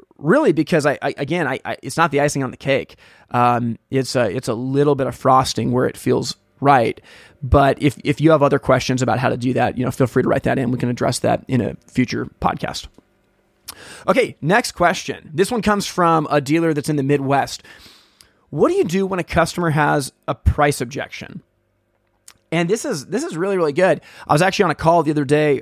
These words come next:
uh, with some salespeople, and we were, we were going through the same thing. And I think that as we do sales training and business training and we get better at our leadership, um, we think, "Hey, I wanna work on, you know, bigger problems and, and how to address more complex things."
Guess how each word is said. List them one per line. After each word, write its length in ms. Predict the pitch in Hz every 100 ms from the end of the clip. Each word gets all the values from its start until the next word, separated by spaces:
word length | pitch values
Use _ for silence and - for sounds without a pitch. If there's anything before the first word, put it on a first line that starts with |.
| -
uh, 260 | 131 127 123
with 200 | 135 139
some 160 | - 127
salespeople, 720 | - 175 190 - 151 120 117
and 80 | 131
we 100 | 139
were, 80 |
we 120 | - 143
were 80 |
going 160 | 143 147
through 120 | 143
the 80 | 123
same 220 | - 127
thing. 340 | - 180 147 - - - - - -
And 120 | 160
I 60 | 156
think 280 | - 240 -
that 340 | 185 147 - _ _ _ _ _ _ _ _ _ -
as 260 | 160 151
we 200 | 139 170
do 340 | 170 170 151 131
sales 340 | - 208 175
training 320 | - 170 156
and 140 | 151 147
business 400 | 185 175 170 -
training 360 | 190 170 160 151
and 60 |
we 60 | 147
get 160 | 170
better 200 | 175 170
at 40 | 160
our 120 | 156
leadership, 520 | 165 170 - 156 131 _ _ _ _ -
um, 460 | 147 139 123 98 _ -
we 140 | 165
think, 360 | - 226 214 - _ _
"Hey, 220 | - 214 160
I 100 | 160
wanna 240 | 196 175
work 320 | 151 175 175
on, 280 | 185 147 127
you 100 | 156
know, 100 | 120
bigger 320 | - 233 208
problems 480 | - 185 165 151 135
and, 160 | 135 120 - _ _
and 100 | -
how 140 | 135 185
to 100 | 185
address 320 | 160 175 175
more 140 | 185
complex 480 | - 170 196 180 -
things." 400 | 226 226 156 -